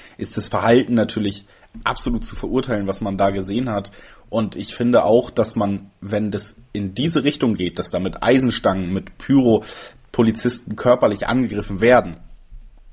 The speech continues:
dann halte ich es für wirklich auch schwach von, äh, manchen Leuten,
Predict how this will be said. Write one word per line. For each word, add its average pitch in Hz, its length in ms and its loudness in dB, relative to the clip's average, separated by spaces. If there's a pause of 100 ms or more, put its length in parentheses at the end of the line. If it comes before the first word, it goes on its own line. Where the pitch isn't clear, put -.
(420)
dann 113 260 2
halte 123 240 4
ich 98 140 -4
es 107 100 -6
für 104 380 0 (480)
wirklich 117 720 -2
auch - 240 -2
schwach - 540 0 (500)
von, 104 400 -6
äh, 98 320 -4
manchen 107 420 -6
Leuten, 107 520 -4